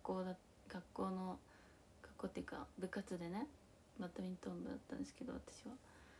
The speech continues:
そう、結構本当上のレベルのとこを目指してるとこだったんで、もうなんか練習がレベチな感じで。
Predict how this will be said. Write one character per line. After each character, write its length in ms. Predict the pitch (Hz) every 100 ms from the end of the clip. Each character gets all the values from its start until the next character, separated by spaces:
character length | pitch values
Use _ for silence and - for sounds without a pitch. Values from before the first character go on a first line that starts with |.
| - - -
そ 120 | -
う、 20 | -
結 120 | - -
構 140 | - 190
本 220 | 202 208
当 100 | 208 190 - - - - -
上 140 | 196
の 180 | 202 202
レ 120 | 196
ベ 160 | 190 190
ル 100 | 190
の 260 | 190 185 - - -
と 80 | -
こ 100 | 202
を 40 | 190
目 80 | 185
指 160 | 262
し 80 | 285
て 100 | -
る 80 | 196
と 80 | 190
こ 80 |
だ 80 | 185
っ 60 | 185
た 60 | -
ん 60 |
で、 40 | 165
も 140 | 175
う 20 |
な 120 | 180 196
ん 40 |
か 180 | - - - - - - -
練 140 | 233 269
習 260 | - 254
が 220 | 247 240 - - -
レ 120 | 185
ベ 100 | 226
チ 160 | 240 -
な 80 | -
感 240 | - 165
じ 120 | 156
で。 220 | 160 165